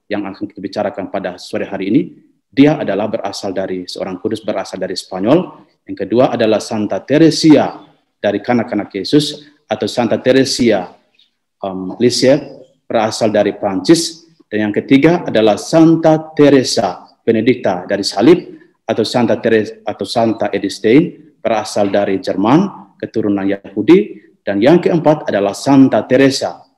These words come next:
Ben-, eh, Santa Teresa Margareta Redi berasal dari Italia. Dan yang kelima adalah Santa Teresa de los Andes atau Santa Teresa dari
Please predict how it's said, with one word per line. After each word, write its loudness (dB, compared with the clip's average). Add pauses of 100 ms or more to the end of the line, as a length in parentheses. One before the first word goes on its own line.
(240)
Ben-, -4
eh, -10
Santa -2
Teresa 0
Margareta 0
Redi 0
berasal -6
dari -2
Italia. -2 (480)
Dan -2
yang 2
kelima 2
adalah -4
Santa -10
Teresa -2 (240)
de -2
los -4
Andes -6 (240)
atau -12
Santa -8
Teresa 0
dari -4